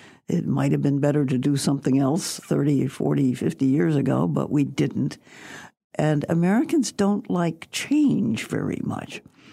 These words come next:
So the idea of blowing up the employer system and replacing it with some big deal thing that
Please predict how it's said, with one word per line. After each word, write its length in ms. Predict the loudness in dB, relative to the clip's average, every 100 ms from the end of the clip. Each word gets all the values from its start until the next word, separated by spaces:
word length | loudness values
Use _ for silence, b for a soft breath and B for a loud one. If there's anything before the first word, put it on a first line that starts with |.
| B B
So 460 | -4 0 2 2 2
the 180 | 0 2
idea 380 | 2 2 2 2
of 120 | 2
blowing 400 | 2 4 4 2
up 180 | 0 0
the 100 | 0
employer 560 | 0 0 0 2 0
system 480 | 0 0 0 0 2
and 180 | 2 0
replacing 540 | -4 -2 -2 0 0
it 160 | -2 -2
with 120 | -2
some 260 | 0 0 0
big 260 | 0 0
deal 280 | 0 2 0
thing 360 | 0 0 2 2
that 260 | 0 -4